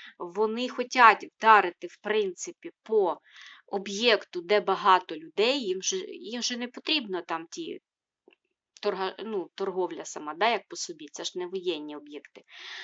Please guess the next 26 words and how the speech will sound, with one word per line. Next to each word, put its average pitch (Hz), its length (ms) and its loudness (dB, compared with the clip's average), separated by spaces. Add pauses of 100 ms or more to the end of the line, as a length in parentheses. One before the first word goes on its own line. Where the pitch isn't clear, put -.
(220)
Але 196 240 4
їм 240 280 0
треба 220 460 2
нас 190 560 4
налякати 214 960 4
і 208 460 -2
оце 202 420 0
ввести, 196 520 0
бачите, 208 440 2
оцей 170 260 -8
лабіринт, 190 640 -4
щоб - 200 -4
ми 175 140 -8
возмущалися, 196 960 2
щоб - 260 -8
ми 160 220 -18
боялися. 214 800 -2 (760)
Е, 190 560 -2 (120)
і 185 140 -2
ось 175 280 -6
вони 165 380 -10 (360)
це - 200 -8
хотять 180 440 -4
зробити 208 540 -2
з 220 100 -6
нами, 214 500 2